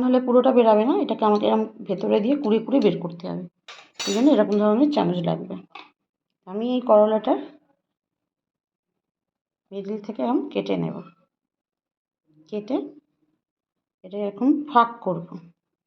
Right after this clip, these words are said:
ফাঁকের মতো করে ফাঁক করব, করে আস্তে আস্তে, আস্তে আস্তে এটাকে,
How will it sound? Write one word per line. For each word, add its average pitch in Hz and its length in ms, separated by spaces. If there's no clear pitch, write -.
ফাঁকের 214 320
মতো 214 180
করে 233 160
ফাঁক 226 160
করব, 170 180
করে 226 160
আস্তে 208 440
আস্তে, 202 180
আস্তে - 240
আস্তে - 220
এটাকে, 190 260